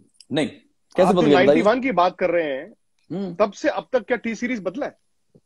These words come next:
Speaker 1: नहीं बदला, वही तो मैं बता रहा हूँ। आप कितने पंजाबी आर्टिस्ट लगा लो, यो जो लगा लो, बादशाह आ रहा है, गुरु रंधावा आ रहा है, ये बी प्राक आ रहे हैं, नए जितने भी बच्चे मेरे आ रहे हैं।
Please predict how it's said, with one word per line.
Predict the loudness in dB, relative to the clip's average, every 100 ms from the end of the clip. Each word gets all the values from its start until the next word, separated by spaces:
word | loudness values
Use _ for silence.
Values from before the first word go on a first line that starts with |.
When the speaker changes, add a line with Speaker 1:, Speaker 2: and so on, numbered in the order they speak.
| _ _ -12
Speaker 1:
नहीं | -6 -2 2
बदला, | 4 4
वही | 4 2 2
तो |
मैं | -2
बता | -2 -4
रहा | -4
हूँ। | -8 _ _ _ _ _ _ _ _ _ _ 2
आप | 4 4 -4
कितने | -2 0
पंजाबी | 2 2 2
आर्टिस्ट | 2 0 -8
लगा | -8
लो, | -8 -10
यो | -4 -4
जो | -4
लगा | -8 -8 -12
लो, | -12 -8
बादशाह | -8 -8 -2 -2
आ | -2
रहा | -8
है, | -10 -12 _ _ _ _ _ _ _ _ _
गुरु | -6 0 4
रंधावा | 4 6 6 4
आ | 2
रहा | -4 -6
है, | -8 -8
ये |
बी | -8 -8
प्राक | -4 -2 0
आ |
रहे | -2
हैं, | -2
नए | -2
जितने | -2 -6 -8
भी |
बच्चे | -8 -10 -6
मेरे | -4 -4
आ |
रहे | -6
हैं। | -10